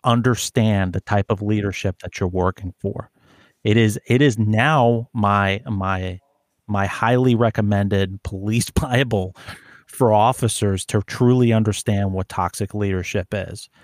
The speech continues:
Because like you said, there's a million leadership training classes. I've gone to F B I Alita. I've, I have my trilogy. I've gone to many, many F B I, you know, like, leadership classes. And you look around the room,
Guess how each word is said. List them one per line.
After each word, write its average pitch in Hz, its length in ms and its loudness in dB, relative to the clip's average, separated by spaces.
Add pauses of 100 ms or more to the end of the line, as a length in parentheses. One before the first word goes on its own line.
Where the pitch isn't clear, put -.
(120)
Because 113 220 0
like 113 240 2
you 160 140 4
said, 92 360 0
there's 120 180 0
a 123 80 2
million 135 880 4
leadership 131 500 2
training 117 320 2
classes. 95 380 -6
I've 135 160 0
gone 135 220 0
to 117 140 -8
F 117 200 -2
B 120 100 0
I 107 140 2
Alita. 120 540 0 (360)
I've, 107 220 0
I 104 180 0
have 107 160 2
my 95 140 0
trilogy. 127 840 0 (260)
I've 120 120 0
gone 131 220 2
to 113 80 0
many, 131 320 2
many 143 400 4
F 120 180 -2
B 131 140 0
I, 127 60 -8
you 117 180 -2
know, 107 100 2
like, 98 240 -4
leadership 127 460 0
classes. 127 500 0 (260)
And 120 120 0
you 147 80 4
look 180 200 0
around 156 280 2
the 127 80 4
room, 156 440 2